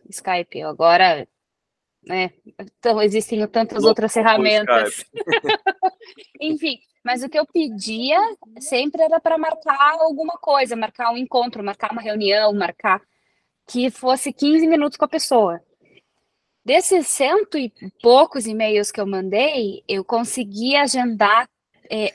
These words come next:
Speaker 1: quatro conversas com quatro professores diferentes. E aí, o sim, efetivamente, eu recebi de dois professores. E eu escolhi. Aí, sim, eu,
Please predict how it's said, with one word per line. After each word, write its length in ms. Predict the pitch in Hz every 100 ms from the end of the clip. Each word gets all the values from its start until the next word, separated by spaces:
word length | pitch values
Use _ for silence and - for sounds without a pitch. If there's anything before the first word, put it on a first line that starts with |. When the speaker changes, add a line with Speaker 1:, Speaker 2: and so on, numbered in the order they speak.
| -
Speaker 1:
quatro 380 | - 277 - 349
conversas 920 | 349 294 208 165 - - - - - _ _
com 140 | 208
quatro 260 | 202 202 208
professores 500 | 240 240 247 240 240
diferentes. 720 | 247 - 330 190 - _ - - _ _ _ _ _ _ _ _
E 160 | 208 226
aí, 540 | 262 254 226 254 320 -
o 180 | 294 320
sim, 480 | - - 311 359
efetivamente, 1080 | 330 330 320 302 294 262 247 277 - 359 - -
eu 140 | 254
recebi 340 | 240 247 247
de 160 | 247 302
dois 400 | 269 233 269 302
professores. 800 | 277 330 - 247 175 175 - - _ _ _ _ _ _ _ _ _ _ _
E 140 | - 247
eu 100 | 247
escolhi. 600 | - 311 285 247 254 - _ _ _ _ _ _ _
Aí, 500 | 214 214 208 233 277
sim, 480 | - - 269 302 294
eu, 320 | 226 196